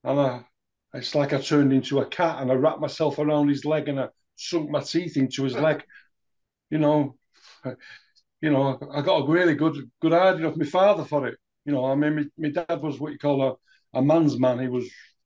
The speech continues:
big fella. He was a very strong man. And, you know, I, I got a real good hiding for it, you know, and I thought, well, all I was doing was protecting my mum, you know, and here, they, here I am getting a good hiding for it. So,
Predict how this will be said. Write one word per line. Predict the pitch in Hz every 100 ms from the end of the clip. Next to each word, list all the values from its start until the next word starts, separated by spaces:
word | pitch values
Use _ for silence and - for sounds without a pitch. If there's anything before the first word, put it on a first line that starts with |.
| _ _ -
big | 170 156
fella. | - 160 143 147 139
He |
was | 131 123 127
a | 117 _ _ -
very | 170 160
strong | 143 - 160 151 139
man. | 135 139 135
And, | 117 - _ _ _ _ _ -
you | 143
know, | 139
I, | 139 147
I | 147
got | 180 147
a |
real | 127 170 175 147
good | 117 156
hiding | 160 180 160 147
for | - 139 131
it, | 147
you | 156
know, | 135
and | 143
I | 143
thought, | 135 147 147
well, | 147 143 139 _ -
all | 170 170
I |
was | 151
doing | 143 185 190
was | 160 143
protecting | 143 139 175 - 165 151
my | 147
mum, | 165 147 143 - _ _ _ _ -
you | 156
know, | 143 151
and |
here, | 165 165
they, | 156 139 143
here | 165 160
I |
am | 160
getting | 156 151 156
a |
good | 160
hiding | 165 170 160 147
for | 151 139
it. | 139 -
So, | 156 160